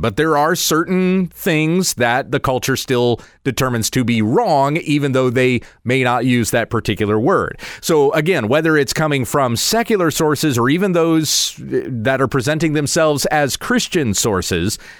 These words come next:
there's this idea that women are not guilty in sexual encounters because the man is more powerful.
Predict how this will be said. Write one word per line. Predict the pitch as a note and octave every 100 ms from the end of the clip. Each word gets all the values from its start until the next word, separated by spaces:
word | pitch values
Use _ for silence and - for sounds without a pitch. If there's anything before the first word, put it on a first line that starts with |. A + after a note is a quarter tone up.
| - _
there's | A2+ A#2+
this | D3 C#3
idea | D#3 D#3 E3 A3+
that | D#3+ B2+ A#2+
women | G2+ B2 E3 F#3+ F#3
are | G3
not | G3+ G#3+ F#3
guilty | G3+ B3 - F2+ - _ _ _ _
in | C3 A#2+
sexual | - A2+ - C3+
encounters | C#3 F#3+ A3+ F#3 F#2
because | - C3 D3+ B2+
the | C3
man | B2+ G#3 F#3
is | C#3
more | C#3+ C#3+
powerful. | G#3 A3 C#3 - -